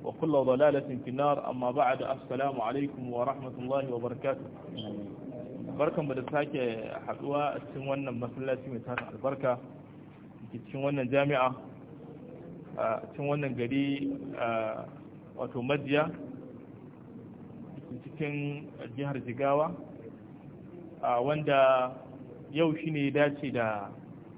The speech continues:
ranar, wato, ainihin Talata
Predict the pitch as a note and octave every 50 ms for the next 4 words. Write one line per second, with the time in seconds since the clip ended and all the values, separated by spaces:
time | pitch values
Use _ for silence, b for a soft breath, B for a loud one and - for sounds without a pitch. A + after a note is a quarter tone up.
0 | - - - - - - - - - - - - - - - - - - - -
1 | - - - C3+ C#3+ C#3+ C#3+ D3 D3 D3 D3 D3 C#3+ C#3+ C#3+ - - - - -
2 | - - - - C3 B2 B2 B2+ C3 C#3 C#3 C#3+ C#3 - C3+ B2 C3+ C#3+ C#3+ C#3+
3 | C#3